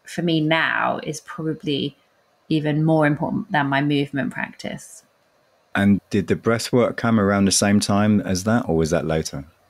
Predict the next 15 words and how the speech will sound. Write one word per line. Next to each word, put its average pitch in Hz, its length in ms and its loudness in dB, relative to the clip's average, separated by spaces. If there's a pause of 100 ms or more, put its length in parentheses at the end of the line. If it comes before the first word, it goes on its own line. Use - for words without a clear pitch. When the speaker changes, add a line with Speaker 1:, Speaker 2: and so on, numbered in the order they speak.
(400)
Speaker 1:
Yeah, 262 280 2
I 262 40 4
would 262 120 2
say 285 280 2
the 285 80 -2
breath 254 260 0
work 226 140 0
came 214 340 4
at 214 80 -2
a 208 40 -4
similar 208 280 4
time 190 340 0
to 185 120 -4
the 175 80 0
meditation 170 800 -2